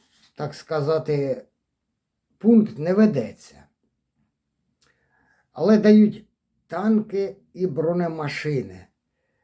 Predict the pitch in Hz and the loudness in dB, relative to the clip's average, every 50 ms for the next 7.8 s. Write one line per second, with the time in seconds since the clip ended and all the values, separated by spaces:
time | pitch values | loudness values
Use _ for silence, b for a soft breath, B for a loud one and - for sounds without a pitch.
0 | _ _ _ _ _ _ 123 139 175 190 175 - - _ _ _ _ _ _ _ | _ _ _ _ _ _ -8 -4 -2 -2 -2 -4 -8 _ _ _ _ _ _ _
1 | _ _ - 135 139 143 - - 165 170 - - 175 180 185 - - 135 117 110 | _ _ -14 -14 -14 -14 -14 -8 -8 -8 -8 -6 -2 -2 -2 -2 -2 -6 -8 -10
2 | - - 92 92 - _ - 113 107 135 165 175 170 180 208 226 220 208 160 123 | -12 -18 -20 -20 -20 _ -18 -10 -4 0 0 2 4 6 6 6 6 6 2 -2
3 | - - _ _ _ _ _ _ _ _ _ _ _ _ _ _ _ _ _ _ | -6 -12 _ _ _ _ _ _ _ _ _ _ _ _ _ _ _ _ _ _
4 | _ _ _ _ _ _ _ _ _ _ _ _ _ _ _ _ _ _ _ - | _ _ _ _ _ _ _ _ _ _ _ _ _ _ _ _ _ _ _ -20
5 | 92 101 123 160 202 240 247 226 - - - - - 156 160 147 139 131 127 117 | -12 -6 0 4 6 6 6 6 4 0 -6 -10 -8 -6 -6 -6 -6 -6 -10 -12
6 | 107 - _ _ _ _ _ _ _ _ _ _ _ _ _ _ _ _ _ _ | -14 -16 _ _ _ _ _ _ _ _ _ _ _ _ _ _ _ _ _ _
7 | _ _ - 160 160 156 160 175 196 185 156 120 107 - - _ | _ _ -14 -10 -8 -6 -4 -2 -2 -2 -2 -4 -8 -14 -20 _